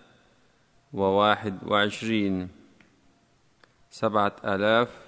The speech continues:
وثمانمائة وتسعون، أربعة آلاف ثلاثمائة واحد وعشرين. كيف نكتب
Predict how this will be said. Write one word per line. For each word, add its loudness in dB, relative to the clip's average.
وثمانمائة -2
وتسعون، 0
أربعة 0
آلاف 0
ثلاثمائة -4
واحد -2
وعشرين. -4
كيف 2
نكتب -2